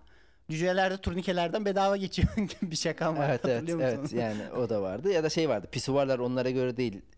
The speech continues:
Speaker 2: Rahatça işeyemiyorlar ama çok rahat kusabiliyorlar
Speaker 1: <laughs>
Speaker 2: gibi bir şey söylüyorum. Ya şimdi bu şaka onların hoşgörülerine sığınarak yapılmış bir şey.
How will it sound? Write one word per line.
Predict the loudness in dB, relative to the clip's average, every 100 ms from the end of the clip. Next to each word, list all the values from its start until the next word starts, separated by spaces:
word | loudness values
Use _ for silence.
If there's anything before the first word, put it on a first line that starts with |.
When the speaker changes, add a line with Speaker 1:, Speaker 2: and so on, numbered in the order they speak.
| -4
Speaker 2:
Rahatça | 0 0 -2 -4
işeyemiyorlar | -2 0 -2 -2
ama | -2 -2
çok | -2 -2
rahat | -2
kusabiliyorlar | -4 -2 -2 -2 -2 -2 -6 -6 -6 -6 -8 -6
Speaker 1:
<laughs> | -6 -4 -4 -2
Speaker 2:
gibi | 0 0
bir | 0
şey | 0 2
söylüyorum. | 0 0 -2 -2
Ya | 0 0
şimdi | 0 -2 -4
bu |
şaka | -2 -2 -2 -2 -2 -4 -12 -16 -2
onların | 0 0 0 -2 -4 -8
hoşgörülerine | -4 -2 0 -2 0 -2 0 0 -2 -4
sığınarak | -4 -2 -2 -2
yapılmış | -2 -2 -4 -6
bir | -6
şey. | -4 -4